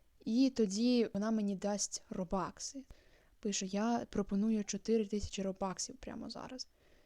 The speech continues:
Каже, їй дати улюбленця, і потрібно її додати до друзів. Я її питаю, що буде, коли я додам її до друзів? Вона пише: «Додай мене.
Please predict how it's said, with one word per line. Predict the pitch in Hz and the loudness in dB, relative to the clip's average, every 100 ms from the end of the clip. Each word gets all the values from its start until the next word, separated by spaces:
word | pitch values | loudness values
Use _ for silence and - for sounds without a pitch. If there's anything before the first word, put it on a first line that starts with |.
| _ _ _ - | _ _ _ -6
Каже, | 208 202 196 - - - - | -2 0 0 -2 -12 -20 -12
їй | 196 202 | -2 2
дати | 196 190 190 | 2 2 0
улюбленця, | 233 349 359 330 - 294 294 _ _ - | 0 2 2 2 0 -2 -6 _ _ -8
і | 240 208 196 | -2 -2 -2
потрібно | 202 220 220 208 | -4 -2 2 2
її | 202 196 | 2 0
додати | 196 202 202 | 0 -2 -4
до | 196 196 | -6 -6
друзів. | 208 190 - - 233 - | -6 -6 -8 -12 -16 -12
Я | 175 | -6
її | 196 196 208 202 | -6 -4 -4 -4
питаю, | 202 208 - 202 180 220 - | -6 -8 -4 -4 -4 -8 -10
що | - 220 | -8 -6
буде, | 208 214 | -4 -4
коли | 208 | -2
я | 208 | -2
додам | 196 196 196 | -2 0 0
її | 190 185 | -2 -4
до | 185 | -6
друзів? | 190 208 - - 277 _ _ _ _ - | -8 -8 -8 -12 -20 _ _ _ _ -8
Вона | 175 202 | -6 -2
пише: | 240 226 208 | -2 -2 -2
«Додай | 180 196 226 202 185 190 | 2 4 4 0 -2 -4
мене. | 190 190 208 | -6 -8 -10